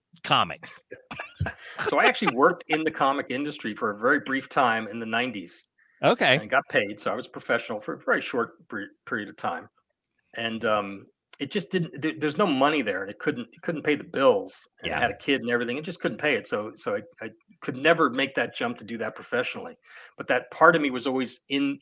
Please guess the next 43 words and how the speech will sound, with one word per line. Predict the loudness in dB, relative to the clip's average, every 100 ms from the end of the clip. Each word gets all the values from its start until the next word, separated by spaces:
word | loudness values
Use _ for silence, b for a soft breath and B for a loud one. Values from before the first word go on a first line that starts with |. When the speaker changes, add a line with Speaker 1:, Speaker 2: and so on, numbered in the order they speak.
| -8
Speaker 2:
in | -8
the |
back | -2 -2 -2 -8 -20 _
of | -10
my | -8
head. | -8 -10 _ -10
Speaker 1:
Yeah. | -8 2
Speaker 2:
But | 2
I |
was | 2
a | 4
writer, | 4 4 2
not | -4 -2
an |
artist. | -2 -2 -4 -16 _ _ _ _ _ _
And | 2 4
I |
had | 6 6
this | 6
idea | 6 4 4 0
to |
do | 0 -2
a |
comic | 0 2 2 0
strip | -4 -4 2
on | 2 2
iso | 0 -2 -2 -2 -4
and | -6
just | -6
sort | -4 -4
of | -6
purge | 4 6 6 6
all | 4
my | 4 0
frustrations | 0 -6 -4 -2 -2 -4 -8 -8
in, | -8 -4
in | -2
this, | 2 2 4
Speaker 1:
<laughs> | 2 4 2 2
Speaker 2:
in | -2
a |
comic | 0 0 2 0
strip. | -2